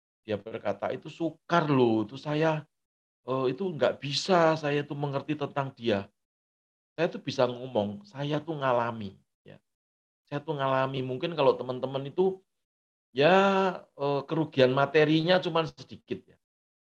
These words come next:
Belum, belum tenaga, belum, eh, semua. Kalau saya ngalami ya, materi ya, tenaga ya, segala macam, tiket ke Palangkaraya itu P P, bayar sendiri, hotel, eh,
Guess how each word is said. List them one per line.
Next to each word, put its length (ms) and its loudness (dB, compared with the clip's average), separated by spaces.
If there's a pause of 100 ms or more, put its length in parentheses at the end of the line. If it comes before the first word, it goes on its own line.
(180)
Belum, 320 -2 (160)
belum 400 -4 (160)
tenaga, 640 6
belum, 480 -4
eh, 380 -8 (180)
semua. 560 -8
Kalau 160 -4
saya 160 -2
ngalami 720 2
ya, 20 -14 (640)
materi 640 0
ya, 80 -4
tenaga 640 -2
ya, 240 -2
segala 400 0
macam, 480 -4
tiket 320 -6
ke 80 -14
Palangkaraya 800 2
itu 320 -2 (320)
P 160 0
P, 400 0
bayar 320 0
sendiri, 400 -2
hotel, 560 4 (560)
eh, 360 0